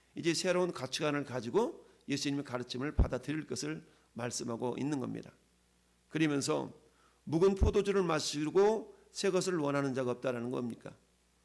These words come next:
포도주 맛은 오래 묵을수록 맛있다고 그러잖아요. 그러니까 뭐 천칠백 년 산, 뭐 천 몇 년 산, 뭐 사백 년 됐니, 몇백 년 됐니 이러잖아요. 그래서 그런 것이 값이 많이 나가는 것처럼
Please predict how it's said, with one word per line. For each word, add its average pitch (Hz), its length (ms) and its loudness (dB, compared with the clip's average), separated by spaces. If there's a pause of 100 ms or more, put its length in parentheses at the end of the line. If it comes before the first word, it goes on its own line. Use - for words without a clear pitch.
(100)
포도주 180 360 0
맛은 135 420 -2 (300)
오래 160 260 0
묵을수록 156 720 -2 (200)
맛있다고 123 560 -2
그러잖아요. 117 580 -6 (500)
그러니까 170 540 0 (260)
뭐 131 280 0
천칠백 170 540 -4
년 131 200 0
산, 110 320 -6 (320)
뭐 117 240 -2
천 143 440 -2
몇 135 140 2
년 131 180 2
산, 107 280 -8
뭐 113 100 -6
사백 185 320 -2
년 160 140 0
됐니, 117 240 -2
몇백 127 320 -2
년 117 160 -4
됐니 113 200 -4
이러잖아요. 117 480 -6 (580)
그래서 143 500 -2 (260)
그런 156 220 -2
것이 143 160 -4
값이 139 260 -8
많이 120 380 -6
나가는 135 320 0
것처럼 - 540 -4